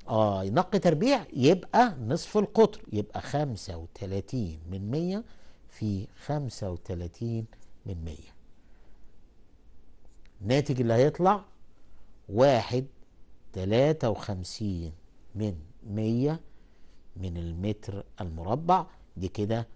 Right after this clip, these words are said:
مساحة الكرة، مساحة الكرة. طيب،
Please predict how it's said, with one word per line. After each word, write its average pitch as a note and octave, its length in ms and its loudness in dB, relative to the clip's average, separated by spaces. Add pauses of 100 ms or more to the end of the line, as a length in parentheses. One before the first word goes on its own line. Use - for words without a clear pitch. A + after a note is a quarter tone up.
(160)
مساحة G2 680 -4 (500)
الكرة، F#2+ 920 -6 (480)
مساحة G2+ 540 -6 (140)
الكرة. F#2+ 440 -8 (120)
طيب، D3 280 -2